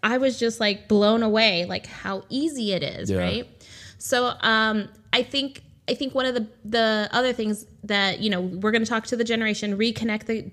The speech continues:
Speaker 1: the, the connections between generations, but we also need to connect to ourselves.
Speaker 2: Yeah.
Speaker 1: Like, really figure out what matters to you.
Speaker 2: Yeah.
Speaker 1: And it's hard because you're being constantly bombarded by a brand. You don't,
Speaker 2: Totally.
Speaker 1: you don't really know what's really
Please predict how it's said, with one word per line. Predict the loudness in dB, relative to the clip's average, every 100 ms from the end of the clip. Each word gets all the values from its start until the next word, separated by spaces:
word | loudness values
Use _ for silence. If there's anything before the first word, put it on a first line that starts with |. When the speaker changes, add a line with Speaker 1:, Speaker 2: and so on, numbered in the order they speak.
| -2
Speaker 1:
the, | 0 2 -2 -4 -10 -20 -6
the | -4 -2 -4
connections | -4 -4 -4 -4 -4 -2
between | -4 -2 -2
generations, | 0 0 -2 -2 -6 -6 -12 -20 -4
but | 2
we | 4
also | 4 2
need | -2
to | -4 -6
connect | -6 -4 -4 -4
to |
ourselves. | -6 -4 -6 -8 -10 -14 -20 -4
Speaker 2:
Yeah. | 2 2
Speaker 1:
Like, | 2
really | 0 -2 0 -2
figure | -2 -4 -2
out | -2 -2 -4 -10 -6
what | -2 -2 -2
matters | -2 -2 -6 -10
to | -10
you. | -10 -10 -12 -4
Speaker 2:
Yeah. | 4 6 6 0 -18 -2
Speaker 1:
And | 2
it's | 2 -2
hard | -2 0 0 -2
because | -4 -4 -2
you're | -2
being | -2 -2 -4
constantly | -4 -2 -2 -2 -2
bombarded | 0 0 0 0 -2 -4
by | -4
a | -4
brand. | -4 -4 -4 -8 -10 -12 -14 _ _
You | 0
don't, | 4
Speaker 2:
Totally. | 4 4 4
Speaker 1:
you | 2
don't | 2 0
really | 2 4 4 2
know | 2 0
what's | -2 -4
really | -2 2 2 2 2 0 -2